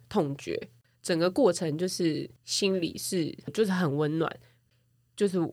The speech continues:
反正我后来回来之后我就一直爆哭这样，一方面是开心，因为我就知道他现在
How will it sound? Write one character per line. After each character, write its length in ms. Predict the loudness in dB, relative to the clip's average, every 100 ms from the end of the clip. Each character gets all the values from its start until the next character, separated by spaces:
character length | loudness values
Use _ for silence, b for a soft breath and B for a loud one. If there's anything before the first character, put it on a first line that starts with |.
| 0
反 160 | 2
正 80 | 4
我 80 | 2
后 180 | 2 2
来 100 | 2
回 180 | 0 0
来 160 | 0
之 100 | 2
后 60 | 0
我 80 | 2
就 80 |
一 80 | 2
直 120 | 0 -4 -16 _
爆 260 | 0 0 0
哭 380 | -6 -10 -10 -10
这 60 | -8
样， 100 | -8 -10 _
一 100 | -2
方 160 | 2 4
面 120 | 4
是 60 | 2
开 240 | -4 -6
心， 160 | -6 -10 -12 -18 _ _ _ _
因 80 | 2
为 60 | 4
我 140 | 4
就 100 | 2
知 180 | -2 -2
道 280 | 0 0 -2 b
他 220 | -8 -6 -4
现 160 | -2
在 240 | -2 -4